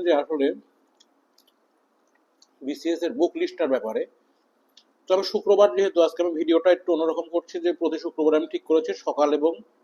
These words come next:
সন্ধ্যা দুইটা করে ভিডিও দিব, কারণ আপনাদের সাথে ইন্টারাকশন দরকার।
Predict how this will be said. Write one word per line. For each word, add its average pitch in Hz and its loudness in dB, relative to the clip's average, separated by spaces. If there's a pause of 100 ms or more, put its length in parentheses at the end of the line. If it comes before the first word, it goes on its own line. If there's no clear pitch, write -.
(440)
সন্ধ্যা 185 -6 (2000)
দুইটা 170 0
করে 170 2
ভিডিও 170 0
দিব, 170 -2
কারণ 165 -2
আপনাদের 156 -12
সাথে 170 -8
ইন্টারাকশন 151 -6
দরকার। 165 -4